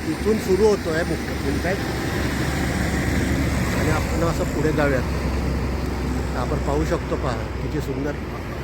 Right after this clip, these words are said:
आणि इथे बरीचशी क-, अ, कामं चालू आहेत आणि जाऊयात आपण पुढे.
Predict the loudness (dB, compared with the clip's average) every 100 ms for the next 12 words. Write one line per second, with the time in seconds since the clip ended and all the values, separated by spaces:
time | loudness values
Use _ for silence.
0 | -4 0 0 0 2 2 4 2 4 2
1 | 0 -10 -10 -10 -10 -10 -8 -10 -10 -6
2 | -2 -2 -2 -4 -4 0 2 2 4 4
3 | 4 4 2 -4 -6 -6 -6 -6 -6 -6
4 | -8 -8 -8 -8 -8 -8 -8 -8 -6 -4
5 | 0 0 0 -4 -8 -8 -8 -8 -8 -8
6 | -8 -6 -2 0 0 -2 -4 -6 -6 -6
7 | -6